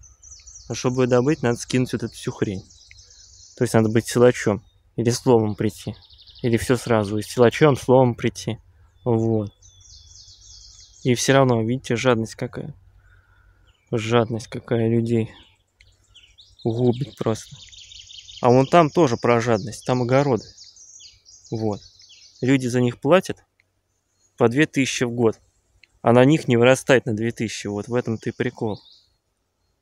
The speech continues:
Так что это тоже про жадность, это то же самое примерно. Но мы еще много где огородов сегодня проедемся. Так что это не первые огороды. Но ситуация, я вам объяснил коротко. Люди ст-,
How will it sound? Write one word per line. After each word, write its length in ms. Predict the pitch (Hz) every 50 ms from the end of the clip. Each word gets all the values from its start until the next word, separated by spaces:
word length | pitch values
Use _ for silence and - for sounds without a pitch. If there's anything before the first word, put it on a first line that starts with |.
| _ _ _
Так 120 | - 120 113
что 140 | - 131 127
это 100 | 135 131
тоже 240 | - 170 131 113
про 180 | - - - 117
жадность, 460 | 110 127 123 117 104 107 101 - -
это 260 | - - 101 110 127 - _ _ - - - - - - - - - - - - - - - - - - - - - _ - -
то 100 | 127 123
же 100 | 117 120
самое 400 | - - - 143 135 117 110 104
примерно. 460 | - - - 110 110 107 104 101 92 - - - _ _ - - - - - - - - - - -
Но 80 | 131 135
мы 140 | 139 147 147
еще 240 | 131 - - 143 135
много 260 | 143 156 147 123 117
где 240 | 117 113 117 120 117
огородов 560 | 117 110 110 120 120 120 113 104 104 98 -
сегодня 440 | - - 117 110 107 104 104 101 -
проедемся. 760 | - 113 113 110 135 170 175 - 117 104 - - - 104 - _ _ _ _ _ _ _ _ _ _ _ _ _ _ _ _ _ _ -
Так 160 | 123 117 110
что 160 | - - 123
это 280 | 123 123 - 123 117 113
не 160 | 117 117 120
первые 420 | - - 123 113 110 104 104 101
огороды. 440 | 98 107 107 113 127 143 123 107 92 _ - - - - - - _ _ - - - _ _ _ _ -
Но 100 | 120 113
ситуация, 540 | 110 - - - 131 139 143 - - - 113
я 160 | 110 110 107
вам 240 | 104 110 110 107 110
объяснил 400 | 107 113 113 - - 120 113 110
коротко. 440 | - - 117 113 107 - - - 123
Люди 200 | 107 117 113 113
ст-, 260 | - - - -